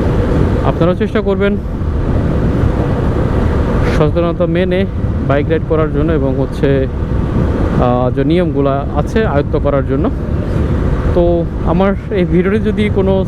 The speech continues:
সিনিয়র বড় ভাই, অভিজ্ঞ এবং দক্ষ বড় ভাই দেখে থাকেন বা বাইক চালক দেখে থাকেন, আহ, যদি ভুল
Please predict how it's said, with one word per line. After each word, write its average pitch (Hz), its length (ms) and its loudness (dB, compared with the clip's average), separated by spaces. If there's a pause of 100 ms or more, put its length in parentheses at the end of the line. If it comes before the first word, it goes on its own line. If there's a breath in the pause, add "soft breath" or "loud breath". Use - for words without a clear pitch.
সিনিয়র 175 400 0 (760)
বড় 151 220 2
ভাই, 175 240 0
অভিজ্ঞ 160 340 0
এবং 170 200 0
দক্ষ 135 300 -2
বড় 170 240 2
ভাই 175 140 0
দেখে 175 220 0
থাকেন 190 340 0 (320)
বা 143 100 0
বাইক 139 300 0
চালক 156 260 0
দেখে 165 180 0
থাকেন, 175 280 0 (1000)
আহ, 135 280 0 (320)
যদি 175 160 2
ভুল 175 260 2